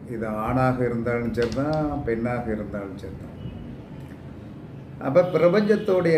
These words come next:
கடாட்சங்கள் வந்து உங்களுக்கு கிடைக்க வேண்டும் என்று சொன்னால், நீங்கள் வந்து கோவிலுக்கு போகும்போது மூங்கில் கூடையில தான் வந்து என்ன சொன்னான்னா வந்து,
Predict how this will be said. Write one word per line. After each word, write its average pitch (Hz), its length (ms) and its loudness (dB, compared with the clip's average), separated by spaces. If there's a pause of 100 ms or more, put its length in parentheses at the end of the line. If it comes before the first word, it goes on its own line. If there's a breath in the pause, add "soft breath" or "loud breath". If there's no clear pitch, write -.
கடாட்சங்கள் 156 800 4
வந்து 139 340 2
உங்களுக்கு 120 500 -2
கிடைக்க 139 340 0
வேண்டும் 117 400 0
என்று 107 200 -4
சொன்னால், 139 560 -4 (1400)
நீங்கள் 147 320 6
வந்து 156 320 2
கோவிலுக்கு 151 680 4
போகும்போது 113 800 -2 (360)
மூங்கில் 160 600 2
கூடையில 117 400 0
தான் 135 200 -2
வந்து 113 160 -2
என்ன 110 180 -4
சொன்னான்னா 101 520 -8
வந்து, 127 320 -8